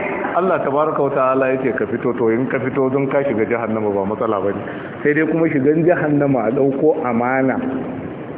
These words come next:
akwai matsala. Don ta kai ritsa ne da waɗanda yake ba su kiyaye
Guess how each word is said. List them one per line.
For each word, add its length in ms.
akwai 240
matsala. 400
Don 160
ta 100
kai 200
ritsa 320
ne 120
da 80
waɗanda 400
yake 360
ba 140
su 60
kiyaye 420